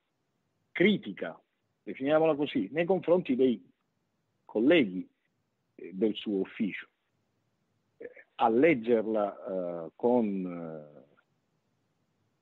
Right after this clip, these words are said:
un minimo di malizia, eh, sembrerebbe che, eh, Sarpietro dicesse:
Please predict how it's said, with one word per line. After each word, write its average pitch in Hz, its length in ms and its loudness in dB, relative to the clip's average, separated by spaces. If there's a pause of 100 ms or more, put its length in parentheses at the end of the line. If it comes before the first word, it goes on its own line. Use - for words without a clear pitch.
(340)
un 113 120 2
minimo 139 320 6
di 139 80 4
malizia, 151 680 0
eh, 107 320 -8 (460)
sembrerebbe 113 600 2
che, 98 120 -2 (720)
eh, 57 240 -20 (140)
Sarpietro 113 520 0
dicesse: 92 680 -6